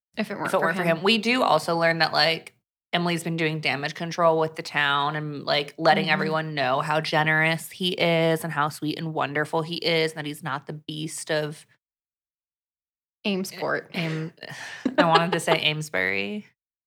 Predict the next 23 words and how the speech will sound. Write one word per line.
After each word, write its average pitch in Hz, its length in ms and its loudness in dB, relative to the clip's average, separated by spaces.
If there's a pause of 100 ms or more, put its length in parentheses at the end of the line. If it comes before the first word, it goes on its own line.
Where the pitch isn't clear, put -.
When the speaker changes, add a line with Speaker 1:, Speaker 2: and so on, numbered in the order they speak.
(280)
Speaker 1:
You 254 180 2
do 233 160 -2
that 208 200 2
every 180 360 0
Speaker 2:
I 202 100 8
Speaker 1:
time. 156 80 2
Speaker 2:
do. 175 380 6 (600)
You 214 160 2
know, 214 400 6
Speaker 1:
<clears throat> - 60 2
Speaker 2:
some 240 200 6
things 190 180 0
are 156 80 4
consistent 151 580 -4
throughout 143 240 2
this. - 280 -6 (200)
Me 220 260 6
mispronouncing 180 580 4
words 151 440 2 (160)
and 285 340 8
Speaker 1:
<laughs> 403 60 4
Speaker 2:
cities 131 480 0 (140)
is - 120 6